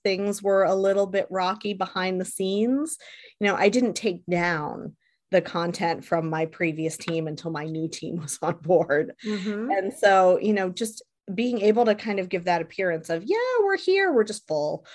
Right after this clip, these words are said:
Speaker 1: <laughs>
Speaker 2: Mm-hmm.
Speaker 1: instead of, uh, "Yeah, there's nobody here anymore." <laughs> And we're really
Speaker 2: <laughs>
Speaker 1: trying to rebuild from scratch. Um, so, you know, I don't think that happens to many people. And I think it was just a coincidence that it happened to me,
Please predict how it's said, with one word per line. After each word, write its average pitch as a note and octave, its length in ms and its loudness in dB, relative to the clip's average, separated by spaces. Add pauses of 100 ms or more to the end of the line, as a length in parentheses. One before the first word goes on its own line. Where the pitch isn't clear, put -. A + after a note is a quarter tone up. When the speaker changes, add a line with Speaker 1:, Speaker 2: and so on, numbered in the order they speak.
(100)
Speaker 1:
<laughs> - 200 -8
Speaker 2:
Mm-hmm. C4+ 640 4
Speaker 1:
instead C#4 540 4
of, G#3+ 340 6 (560)
uh, B3 280 6
"Yeah, B3+ 600 2
there's A#3+ 200 2
nobody G3+ 300 2
here G3+ 220 2
anymore." F#3 420 2
<laughs> - 100 -8
And D#4+ 180 4
we're C4+ 180 4
really C4 720 4
Speaker 2:
<laughs> - 0 -
Speaker 1:
trying - 100 -2
to A4 460 -12
rebuild G3 320 -4
from G3 180 -6
scratch. - 840 -8 (540)
Um, F#3 540 -2 (180)
so, E3 400 4
you G#3 120 0
know, D#3+ 180 -2
I G#3+ 100 2
don't B3 160 6
think B3+ 160 4
that G3+ 160 4
happens F#3+ 440 0
to F#3 80 0
many F3+ 260 0
people. F3 320 0
And E3+ 100 -2
I F3+ 80 -2
think F#3 160 -4
it F3+ 60 -2
was G3 120 -2
just F#3 200 -4
a - 20 -2
coincidence E3+ 680 -2
that D3+ 100 -2
it D3+ 120 -2
happened D#3 320 -4
to C#3+ 100 -6
me, E3 500 -2